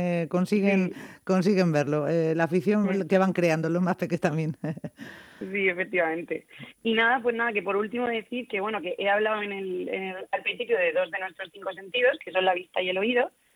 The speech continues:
Speaker 2: pero quiero hablar también del olfato.
Speaker 1: Mm.
Speaker 2: Y porque yo recuerdo, y, y, y bueno, y supongo que te recordarás, y los que me estén escuchando, que, que hay un olor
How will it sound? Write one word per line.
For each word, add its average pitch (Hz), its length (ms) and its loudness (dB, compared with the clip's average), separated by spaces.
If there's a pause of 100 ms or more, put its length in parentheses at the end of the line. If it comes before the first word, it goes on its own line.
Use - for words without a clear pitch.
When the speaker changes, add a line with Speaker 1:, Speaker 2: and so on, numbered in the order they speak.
(540)
Speaker 2:
pero 208 180 2
quiero 214 160 2
hablar 220 180 0
también 208 200 -6
del 196 100 0
olfato. 160 580 -4
Speaker 1:
Mm. 202 340 4
Speaker 2:
Y 156 240 -4 (420)
porque 202 360 0
yo 214 100 2
recuerdo, 226 500 2
y, 196 120 -4
y, 170 340 -8
y 170 140 -6
bueno, 190 160 -4
y 170 60 -6
supongo 180 240 -6
que 175 100 -4
te 170 160 -2
recordarás, 170 580 -2
y 190 100 -8
los 175 140 -4
que - 160 -14
me 175 200 -4
estén 185 200 -8
escuchando, 214 560 -4
que, 196 200 -4
que - 120 -4
hay 185 140 0
un 208 100 -2
olor 214 420 0